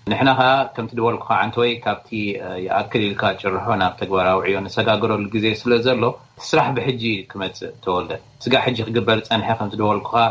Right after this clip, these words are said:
ትሕተ ባይታ ናይቲ ምንቅስቓስ ምድልዳል፣ እቲ ኢንፍራስትራክቸርስ ምድልዳል፣ እቲ ሕጋውነት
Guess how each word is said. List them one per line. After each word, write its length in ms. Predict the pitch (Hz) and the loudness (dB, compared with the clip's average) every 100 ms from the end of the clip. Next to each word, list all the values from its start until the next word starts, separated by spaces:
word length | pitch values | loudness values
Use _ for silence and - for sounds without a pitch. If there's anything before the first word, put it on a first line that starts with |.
| - | 0
ትሕተ 260 | 98 101 107 | -8 -6 0
ባይታ 280 | 98 95 - 98 | 2 2 0 0
ናይቲ 240 | 92 - 95 | -2 -4 -8
ምንቅስቓስ 520 | 92 92 - - 107 - - | -8 -10 -6 0 0 -2 -8
ምድልዳል፣ 480 | 104 104 98 101 - | -4 -2 0 2 2
እቲ 120 | - 110 | -2 -8
ኢንፍራስትራክቸርስ 800 | - 123 107 - 101 - 107 - | 0 0 0 -2 -6 -6 -8 -4
ምድልዳል፣ 420 | 95 95 98 95 | -2 0 2 2
እቲ 160 | 95 - 95 | 0 -10 -8
ሕጋውነት 600 | - 101 104 107 101 | -6 0 2 2 0